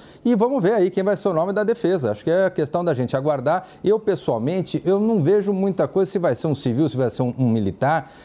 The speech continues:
Eu vejo que tem que ser um nome bom, que tenha a força pra, é, é, ter um comando sobre as Forças Armadas, que consiga compreender as necessidades das Forças Armadas,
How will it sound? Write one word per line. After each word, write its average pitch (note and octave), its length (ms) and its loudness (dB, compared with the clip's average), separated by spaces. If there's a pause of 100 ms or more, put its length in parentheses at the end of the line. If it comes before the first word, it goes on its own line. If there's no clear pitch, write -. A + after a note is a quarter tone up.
(120)
Eu A#2 120 2
vejo C3 220 0
que E3+ 60 -18
tem E3 140 -2
que B2+ 60 -10
ser - 140 -2
um C#3+ 100 0
nome A2 400 0
bom, F2+ 480 -2
que - 220 -4
tenha A#3 800 0 (160)
a A#2 160 -4
força A3 800 -2 (240)
pra, A#2+ 300 -2
é, A2 360 0
é, G2+ 40 -2
ter E3 260 0
um F3+ 80 0
comando E3+ 680 0
sobre A2 460 -2 (200)
as G#2 320 -2
Forças C#3+ 440 -2
Armadas, G#2 680 -2 (180)
que C#3 100 -4
consiga D3 520 0
compreender E3 920 0
as G3+ 180 0
necessidades C3 760 -2
das B2 220 -2
Forças A#2 420 -2
Armadas, C3 640 -2